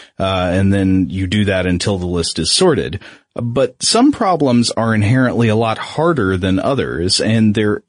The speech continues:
aren't any algorithmic shortcuts like that that we know about. We don't know of any easy way to solve them. The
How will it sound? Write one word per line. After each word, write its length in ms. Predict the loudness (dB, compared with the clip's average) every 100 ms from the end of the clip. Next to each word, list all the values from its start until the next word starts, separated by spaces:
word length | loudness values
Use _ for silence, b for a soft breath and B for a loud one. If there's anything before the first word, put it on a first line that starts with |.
| -4
aren't 420 | 0 2 0 -4 -6
any 340 | 0 2 2 0
algorithmic 800 | 0 0 0 0 2 2 0 0
shortcuts 760 | -2 0 0 -2 -4 -4 -4 -2
like 240 | -2 -2
that 320 | -4 -4 -4
that 80 | -6
we 160 | -2 0
know 300 | 2 2 2
about. 340 | 0 -4 -2
We 160 | -2 0
don't 320 | 0 0 2
know 260 | 2 2
of 120 | 2 0
any 260 | 0 -2
easy 460 | 0 2 4 2 2
way 260 | 2 2 0
to 120 | -2
solve 420 | 0 0 0 -2
them. 260 | -2 -2 -4 B B B -4
The 200 | -4